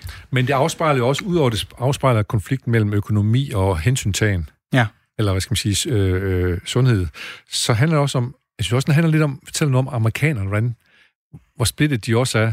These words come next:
Speaker 2: Ja.
Speaker 1: Der er nogen, mange amerikanere, vil sige, "I skal kraftedeme ikke komme her og bestemme over mig."
Speaker 2: Nemlig. Nemlig.
Speaker 1: Ja, hvis jeg skal på min motorcykel, så skal jeg bare derhen. Ikke også, ikke?
Speaker 2: Ja, ja, ja.
Speaker 1: Ja.
Speaker 2: Ja.
Speaker 1: Øh, og det synes jeg er et af problemerne, eller hvad skal man sige, det, det er både fascinerende, men også et af problemerne, de må have i U S A lige i øjeblikket, at, at,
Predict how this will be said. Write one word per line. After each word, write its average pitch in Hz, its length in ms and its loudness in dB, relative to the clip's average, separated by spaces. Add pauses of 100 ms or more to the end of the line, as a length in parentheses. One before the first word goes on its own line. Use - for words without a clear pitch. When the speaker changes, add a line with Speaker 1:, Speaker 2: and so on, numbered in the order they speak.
(140)
Speaker 2:
Ja. 120 140 4
Speaker 1:
Der 120 60 4
er 127 40 2
nogen, 156 360 0
mange 143 200 2
amerikanere, 151 360 2
vil 107 80 0
sige, 131 140 -2
"I - 340 -12
skal - 100 -14
kraftedeme 147 440 0
ikke 147 100 -2
komme 143 180 -2
her 143 60 2
og 131 60 -2
bestemme 131 280 -2
over 120 100 0
mig." 107 240 -2 (100)
Speaker 2:
Nemlig. 110 300 0 (460)
Nemlig. 110 320 2 (160)
Speaker 1:
Ja, 143 60 4
hvis 131 200 -2
jeg 160 80 0
skal - 140 -12
på 139 120 2
min 135 120 2
motorcykel, 135 500 0
så 117 60 -4
skal 139 160 -2
jeg 127 80 0
bare 147 200 2
derhen. 127 400 -2
Ikke 113 120 -2
også, 127 200 0
ikke? - 120 2
Speaker 2:
Ja, 123 100 4
ja, 107 320 0
ja. 127 80 2 (280)
Speaker 1:
Ja. 104 120 0 (640)
Speaker 2:
Ja. 110 60 0
Speaker 1:
Øh, 104 380 -2 (100)
og 117 100 -4
det 147 80 0
synes - 200 -2
jeg 147 80 2
er - 40 -
et 156 80 0
af 123 80 0
problemerne, 113 500 -2
eller 104 180 -2
hvad 107 120 -2
skal - 100 -6
man 117 40 -4
sige, 123 200 -4
det, 113 80 -8 (140)
det 123 80 0
er - 20 2
både 160 160 2
fascinerende, 143 480 2
men 110 100 2
også 123 120 0
et 131 40 0
af 117 60 -6
problemerne, 123 360 2
de 101 60 -2
må 104 100 2
have 123 140 2
i 113 40 2
U 104 120 -2
S - 100 -4
A 113 60 2
lige 104 160 -2
i 110 40 0
øjeblikket, 104 420 0
at, 92 220 -6
at, - 260 -6